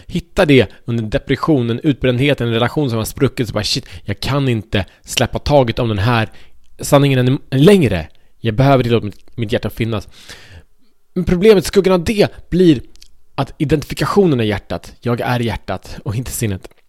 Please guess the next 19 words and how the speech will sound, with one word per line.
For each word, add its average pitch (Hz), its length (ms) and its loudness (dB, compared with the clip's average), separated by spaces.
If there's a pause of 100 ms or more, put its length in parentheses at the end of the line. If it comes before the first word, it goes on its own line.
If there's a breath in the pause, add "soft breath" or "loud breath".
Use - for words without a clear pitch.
Dömande 113 440 -2
det. 92 280 -8 (680 loud breath)
Må-, 113 220 -6
många 113 320 0
sätter 104 220 -4
sig 98 160 -2
i, 101 300 -8
i 101 120 -2
lotusställning 104 680 -4
och 85 60 -6
säger 90 360 -4
om 90 260 -2
och, - 360 -12
och 87 140 -10
sen 90 200 -10
så 90 140 -8
händer 101 240 -6
inget 80 180 -8
mer. 76 160 -12